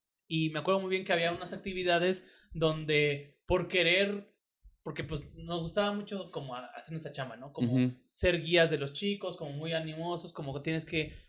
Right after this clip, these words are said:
Speaker 1: pues sí, como que te vean como un hermano, como para que se la pasen bien este fin de semana fuera de, de
Speaker 2: De,
Speaker 1: casa y de
Speaker 2: sí.
Speaker 1: los problemas que tienen afuera y cosas así.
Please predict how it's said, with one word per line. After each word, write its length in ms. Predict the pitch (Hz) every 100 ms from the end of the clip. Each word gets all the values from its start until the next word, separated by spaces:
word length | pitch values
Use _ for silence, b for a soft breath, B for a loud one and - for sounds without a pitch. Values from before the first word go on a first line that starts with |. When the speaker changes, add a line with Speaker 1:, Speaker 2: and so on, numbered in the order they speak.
| _
Speaker 1:
pues 100 | 196
sí, 80 | 269
como 160 | 208
que 80 | 208
te 80 | 214
vean 100 | 262
como 160 | 262 262
un 80 | 254
hermano, 380 | 190 175 196
como 260 | 165 143 139
para 180 | 135 131
que 80 | 139
se 160 | 151
la 280 | 143 143 139
pasen 200 | 170 180
bien 120 | 175
este 140 | 170 165
fin 100 | 165
de 80 | 156
semana 320 | 156 151 147
fuera 340 | 156 147 143
de, 300 | 127 107 - _ _
de 120 | 123
Speaker 2:
De, 60 |
Speaker 1:
casa 360 | 107 101 98 -
y 20 |
de 40 | 135
Speaker 2:
sí. 40 |
Speaker 1:
los 100 | 110
problemas 380 | 107 139 135 139
que 60 | 139
tienen 200 | 127 127
afuera 340 | - 131 123
y 40 | 120
cosas 240 | 139 147
así. 320 | 143 202 -